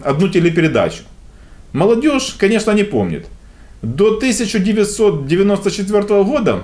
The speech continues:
была очень популярная передача, и называлась она «Час пик». И вёл её очень популярный на то время журналист Влад Листьев. Эта передача шла каждый день, и длилась она всего пятнадцать минут.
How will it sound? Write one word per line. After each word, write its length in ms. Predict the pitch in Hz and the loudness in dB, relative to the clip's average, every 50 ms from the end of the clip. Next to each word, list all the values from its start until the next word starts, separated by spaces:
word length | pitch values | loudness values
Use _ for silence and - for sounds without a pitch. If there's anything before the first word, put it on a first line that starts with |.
| - - | -10 -12
была 280 | - 117 139 175 202 190 | -6 -2 0 0 0 0
очень 340 | - 208 254 254 254 226 196 | 0 0 -2 0 0 -2 -2
популярная 500 | 202 180 190 190 214 214 202 202 190 180 | 0 0 2 2 2 2 2 2 0 0
передача, 680 | 175 202 185 180 185 240 277 285 - - 110 101 - - - - - - - | 0 0 0 0 0 0 0 -2 -2 -4 -4 -4 -6 -10 -18 -20 -20 -12 -6
и 80 | - 131 | -2 0
называлась 600 | 156 175 160 170 196 196 247 262 262 247 202 - | 0 2 2 2 2 2 2 2 0 0 0 0
она 340 | 208 208 226 220 220 208 202 | 0 2 2 0 0 0 -2
«Час 300 | - - 226 226 226 - | -2 0 0 0 0 -2
пик». 340 | - - 120 95 85 - - - - - - - - - - - | -4 -4 -6 -6 -6 -6 -12 -20 -20 -20 -20 -20 -20 -14 -6 -2
И 100 | 147 175 | -2 0
вёл 240 | 233 302 320 294 254 | 2 2 2 2 2
её 320 | 240 226 220 196 180 196 - | 4 4 2 2 0 -2 -2
очень 260 | 214 214 214 220 202 | 0 0 2 2 2
популярный 520 | - 208 202 208 202 214 208 202 196 196 | 2 2 2 2 2 4 2 2 2 0
на 100 | 185 180 | -2 0
то 100 | 165 190 | 0 0
время 300 | 180 202 196 190 180 170 | 0 2 0 0 0 0
журналист 640 | 147 165 170 175 202 220 220 254 254 233 - - - - - - - - - | 0 0 0 0 0 0 0 0 -2 -4 -4 -8 -14 -20 -20 -20 -20 -16 -10
Влад 360 | 110 113 151 208 226 220 180 | -4 0 0 2 2 2 0
Листьев. 460 | 180 151 117 104 104 - - - - - - - - - - - - - - - - - | 0 0 0 0 -2 -4 -8 -12 -14 -14 -16 -20 -20 -20 -20 -20 -20 -20 -20 -12 -4 -2
Эта 240 | 196 220 220 247 | -2 0 0 0
передача 520 | 202 208 226 214 196 190 247 247 240 - 196 | 0 0 2 0 0 0 0 -2 -2 -2 -4
шла 240 | - - 214 190 165 | -2 0 -2 0 0
каждый 360 | - 202 196 170 160 190 175 | 2 0 0 2 2 0 0
день, 380 | 175 240 269 262 262 254 240 - - - - - | 0 0 0 -2 -2 -4 -8 -10 -16 -18 -12 -8
и 80 | 147 | -6
длилась 420 | 135 151 208 277 277 254 226 208 214 | -4 -2 -2 0 2 0 0 2 2
она 180 | 202 214 214 196 | 2 2 2 0
всего 460 | 202 - 220 208 196 208 202 202 196 196 - | 0 0 0 2 2 4 4 2 2 -2 -4
пятнадцать 460 | - 190 165 208 196 180 - 180 - 202 | -6 -4 -2 0 0 0 -2 -4 -2 -2
минут. 300 | 170 123 104 80 - | 0 0 0 -2 -6